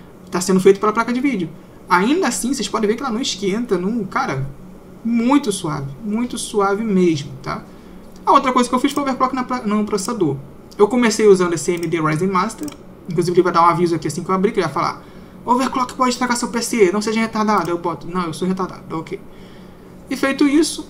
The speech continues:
ele mostra tudo aqui que eu não entendi porcaria nenhuma.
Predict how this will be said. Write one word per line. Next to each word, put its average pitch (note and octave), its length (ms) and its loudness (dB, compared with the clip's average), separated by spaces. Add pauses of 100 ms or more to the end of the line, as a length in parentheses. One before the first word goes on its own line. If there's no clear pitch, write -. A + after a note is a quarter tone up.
ele G3 160 0
mostra A3+ 360 2
tudo A3 200 -2
aqui A#3 140 -6
que - 100 -4
eu A#3+ 40 0
não A#3+ 80 2
entendi A#3 400 0 (540)
porcaria B3 840 2
nenhuma. G#3+ 500 2